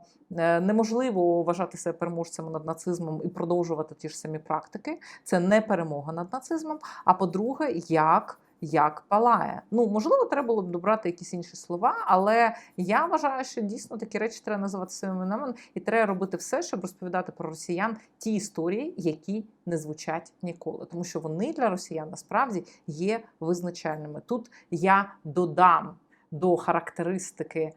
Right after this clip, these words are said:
яку, до, до, до оцієї думки, е, Чимаманди стосовно того, що вона говорить, що треба давати можливість тим, кого не чують, тим, кого погано знають, розповідати безліч історій про себе, тому що вони не одновимірні, і тоді не буде стереотипів.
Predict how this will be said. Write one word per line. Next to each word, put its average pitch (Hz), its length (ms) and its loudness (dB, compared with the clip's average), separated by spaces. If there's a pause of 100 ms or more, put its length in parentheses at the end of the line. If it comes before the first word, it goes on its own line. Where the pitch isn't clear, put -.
(180)
яку, 160 360 -4
до, 180 140 2
до, 175 160 4
до 170 220 2
оцієї 170 360 4
думки, 170 480 -2 (260)
е, 156 120 0
Чимаманди 220 600 0
стосовно 185 380 -6
того, 190 260 -2
що 170 160 -8
вона 170 140 -4
говорить, 165 400 -2
що - 120 -20
треба 185 340 2
давати 175 480 4 (440)
можливість 185 840 0
тим, 208 280 2
кого 175 300 -2
не 175 120 -2
чують, 175 460 -2
тим, 180 140 -4
кого 170 220 -4
погано 165 360 -4
знають, 160 400 -2
розповідати 165 540 -4
безліч 170 520 -4
історій 156 340 -2
про - 160 -10
себе, 269 360 2
тому 165 240 -6
що 156 140 -8
вони 165 260 -2
не 175 260 2
одновимірні, 196 760 -2 (200)
і 196 80 -2
тоді 185 320 2
не 170 120 0
буде 160 240 -2
стереотипів. 165 640 -2